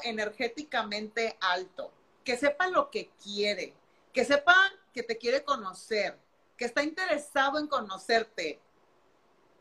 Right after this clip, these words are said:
va a estar pensando, ay, me contestó muy rápido, trabaja en tu amor propio"? Y si tú eres una mujer que se ama, que tiene su vida,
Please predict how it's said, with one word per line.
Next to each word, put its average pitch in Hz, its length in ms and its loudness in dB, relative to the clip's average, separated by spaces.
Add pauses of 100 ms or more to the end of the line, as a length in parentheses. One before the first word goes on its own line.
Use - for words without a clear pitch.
(1040)
va 269 60 4
a 302 40 4
estar 392 300 -4
pensando, 277 960 2 (600)
ay, 185 220 -6
me 247 120 -10
contestó 180 440 -6
muy 190 160 -4
rápido, 165 520 2 (1900)
trabaja 320 420 10
en 381 100 -8
tu 349 80 -4
amor 302 280 -4
propio"? 269 440 -6 (1300)
Y 277 160 4
si 285 400 2 (440)
tú 339 240 6
eres 294 180 6
una 294 140 -4
mujer 247 380 -8
que 254 120 -4
se 233 180 -2
ama, 208 420 -2 (420)
que 226 100 0
tiene 240 340 0
su 240 160 -8
vida, 226 520 0